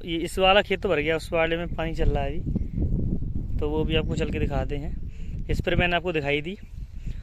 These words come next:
और आपको चल के दिखाते हैं मसूर का खेत। मसूर जो है कैसी है, क्योंकि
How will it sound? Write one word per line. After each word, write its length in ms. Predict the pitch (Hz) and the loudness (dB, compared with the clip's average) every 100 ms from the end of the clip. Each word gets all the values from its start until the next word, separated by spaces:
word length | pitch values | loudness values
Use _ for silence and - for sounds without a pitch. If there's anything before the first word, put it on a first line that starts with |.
| - - | -10 -2
और 100 | 156 | 0
आपको 180 | 175 190 | 2 0
चल 200 | - 196 | 0 0
के 100 | 202 | 2
दिखाते 300 | 175 165 190 | 2 2 2
हैं 60 | 220 | 2
मसूर 340 | 170 175 147 | 0 0 2
का 100 | 180 | 2
खेत। 240 | - 139 - - - - - - - | 2 -4 -6 -10 -10 -10 -14 -12 -6
मसूर 400 | 156 143 190 220 | -6 -4 -2 -2
जो 120 | 185 190 | 0 -2
है 80 | 190 | 2
कैसी 360 | 185 165 170 | 0 2 -2
है, 160 | 170 214 | -2 -4
क्योंकि 1200 | - - - - - - - - 165 147 175 | -4 -6 -8 -10 -12 -10 -10 -8 -10 -4 -4